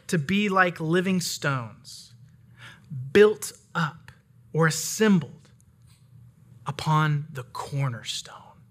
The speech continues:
the most important stone, the foundation stone.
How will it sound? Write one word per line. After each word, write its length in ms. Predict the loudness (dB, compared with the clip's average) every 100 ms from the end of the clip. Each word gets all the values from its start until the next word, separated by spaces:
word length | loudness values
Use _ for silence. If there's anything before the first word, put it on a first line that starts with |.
| 4
the 60 |
most 320 | 6 6 2
important 760 | -2 -4 -6 -10 -4 -4 -6 -12
stone, 360 | -12 -12 -16 -18 -16 -10
the 80 | -4
foundation 1080 | 2 4 4 2 0 -2 0 -2 -6 -10
stone. 420 | -12 -12 -14 -18